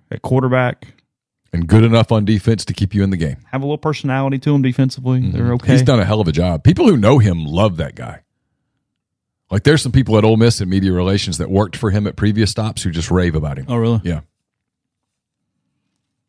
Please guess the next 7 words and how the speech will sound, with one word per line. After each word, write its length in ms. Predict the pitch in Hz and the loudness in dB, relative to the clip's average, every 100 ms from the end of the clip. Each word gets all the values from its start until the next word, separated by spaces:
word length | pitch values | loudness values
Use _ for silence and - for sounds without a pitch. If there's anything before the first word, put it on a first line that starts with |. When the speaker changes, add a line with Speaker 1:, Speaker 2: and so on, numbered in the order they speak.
| _ _ _ _ _ _ _ _ _ _ | _ _ _ _ _ _ _ _ _ _
Speaker 1:
They're 120 | 262 311 | -12 -8
good. 220 | 339 202 _ _ _ _ _ _ _ _ - | -6 -8 _ _ _ _ _ _ _ _ -14
They're 120 | 131 | -8
really 200 | 151 139 | -6 -6
good. 180 | 113 107 _ _ _ _ _ _ _ _ _ _ _ _ _ _ _ _ _ _ _ _ _ _ _ _ _ _ _ _ _ _ _ _ | -8 -10 _ _ _ _ _ _ _ _ _ _ _ _ _ _ _ _ _ _ _ _ _ _ _ _ _ _ _ _ _ _ _ _
We'll 100 | - | -6
talk 420 | 123 147 117 - | -2 -2 -2 -10